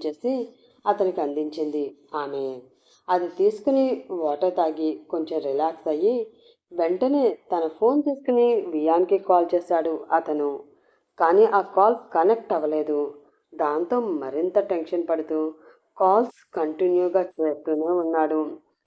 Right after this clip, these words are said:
విహాన్. "ఏమైంది విహాన్? ఎవరికి అంతలా కాల్ చేస్తున్నావు?" అని అంటూ అతని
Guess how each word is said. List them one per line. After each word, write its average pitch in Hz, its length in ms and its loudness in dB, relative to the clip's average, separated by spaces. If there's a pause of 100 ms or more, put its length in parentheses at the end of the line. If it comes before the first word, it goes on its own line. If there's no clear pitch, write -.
(240)
విహాన్. 151 720 0 (580)
"ఏమైంది 262 720 6
విహాన్? 170 500 0 (440)
ఎవరికి 302 800 4
అంతలా 214 420 2
కాల్ 247 300 2 (100)
చేస్తున్నావు?" 208 720 2 (420)
అని 208 220 6
అంటూ 190 480 4 (440)
అతని 190 300 2